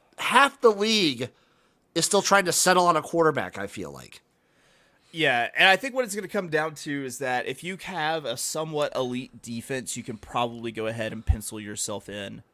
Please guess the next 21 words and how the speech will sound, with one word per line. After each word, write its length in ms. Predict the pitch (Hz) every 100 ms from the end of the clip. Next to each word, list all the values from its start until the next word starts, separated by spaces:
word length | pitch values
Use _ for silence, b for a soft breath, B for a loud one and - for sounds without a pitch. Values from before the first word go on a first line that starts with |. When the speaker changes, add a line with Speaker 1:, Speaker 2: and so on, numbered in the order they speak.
| _ _
Speaker 2:
for 680 | - 117 104 104 101 101 - _ -
the 80 | 113
playoffs, 680 | 107 82 65 - - - - _ _ _
right? 180 | 110 110
Speaker 1:
Yes, 360 | 117 - - - _ _
yes. 260 | 110 - -
Speaker 2:
So, 540 | - 131 120 113 -
at 160 | 147 156
this 140 | 190
point, 440 | - 180 165 147 -
that, 280 | 139 123 117
that 180 | 135
means 220 | 127 135 120
that 160 | 120
it, 120 | 117
like, 180 | - 107
squarely 640 | - - - 151 147 135 127
puts 480 | - 117 104 -
Houston, 800 | - - 127 123 - 110 104 113 - _ _ _ _ _ _ _ _
San 280 | - 123 110
Antonio, 840 | 107 - 113 107 101 98 92 92